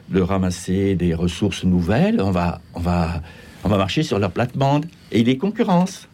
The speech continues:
Et puis les Espagnols se fatiguent à leur tour. Et ils sont concurrencés par les Hollandais. Et ensuite, c'est les Anglais. Vous voyez ? Donc,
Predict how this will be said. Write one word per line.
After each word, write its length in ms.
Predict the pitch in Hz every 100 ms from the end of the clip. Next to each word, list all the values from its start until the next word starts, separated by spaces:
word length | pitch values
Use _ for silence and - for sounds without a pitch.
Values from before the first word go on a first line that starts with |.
| - - - -
Et 60 |
puis 160 | 143 185
les 240 | 156 147
Espagnols 400 | 143 143 156 220
se 100 | 185
fatiguent 440 | - 135 143 143 131
à 60 | 139
leur 180 | 185
tour. 340 | - 151 160 - - - - -
Et 60 | 131
ils 40 |
sont 140 | 131 135
concurrencés 520 | 135 127 113 110 196
par 160 | 165 131
les 80 | 113
Hollandais. 500 | 139 196 147 135 143 - - - - -
Et 100 | 156
ensuite, 440 | 165 160 233 262 139
c'est 240 | - 147
les 500 | 131 131 123 113 110 - - - -
Anglais. 420 | 170 185 147 151 - _ - - - - -
Vous 60 |
voyez ? 340 | 131 170 240 247 - - - -
Donc, 300 | - 185 165